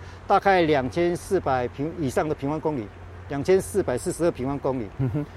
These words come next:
Speaker 1: 所以它集水面积那么大，只要降雨的话，那慢慢的流到这边的话，一场比较大的雨，整个河川的流量就可以改变。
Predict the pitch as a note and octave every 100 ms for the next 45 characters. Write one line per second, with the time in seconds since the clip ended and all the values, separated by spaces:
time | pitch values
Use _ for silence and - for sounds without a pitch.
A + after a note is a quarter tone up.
0 | - G#3+ G#3+ - G#3+ F#3+ E3 G#3 F#3+ G3
1 | F#3+ D#3+ G#3 E3+ F3 F#3 D3 - G3+ C#3
2 | B2+ C3+ B2+ F#3+ C#3+ G2 - - - G3
3 | F#3+ G3+ G3 F#3 D#3 D#3+ F#3+ E3+ E3+ F3+
4 | D3+ F3 D#3 C3+ - - - A3 G3+ E3
5 | C3+ G3+ F#3 A3+ F#3 D3+ D#3+ B2+ A2 -
6 | - - C3 C#3 C3+ D3 D#3 F#3 D3 D#3
7 | D#3 E3+ D#3 C#3+ A#2 G#2+ - E3